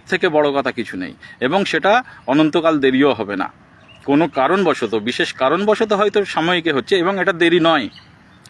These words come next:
বিশ বছরের হিসেব যদি আমার ঘাড়ে চাপিয়ে দেন, আমাদের ঘাড়ে চাপিয়ে দেন, তাহলে দেরি, কিন্তু তার দায়িত্ব আমাদের নয়।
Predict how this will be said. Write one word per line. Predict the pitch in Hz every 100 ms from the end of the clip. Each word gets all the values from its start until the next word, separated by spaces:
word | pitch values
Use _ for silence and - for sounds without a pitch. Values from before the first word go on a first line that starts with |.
| -
বিশ | 120 170 170
বছরের | 185 202 196 185
হিসেব | 175 190 175
যদি | 185 185
আমার | 175 175
ঘাড়ে | 170 185
চাপিয়ে | 185 175 190
দেন, | 185 185
আমাদের | 180 175 180
ঘাড়ে | 185
চাপিয়ে | 175 180 185
দেন, | 190 220 240 - - - - -
তাহলে | 156 208 269 285 - - - - - - - _ - - - -
দেরি, | 160 156 110 -
কিন্তু | 196 196
তার | 202 208 208
দায়িত্ব | 202 220 220
আমাদের | 214 220 226
নয়। | 233 180 107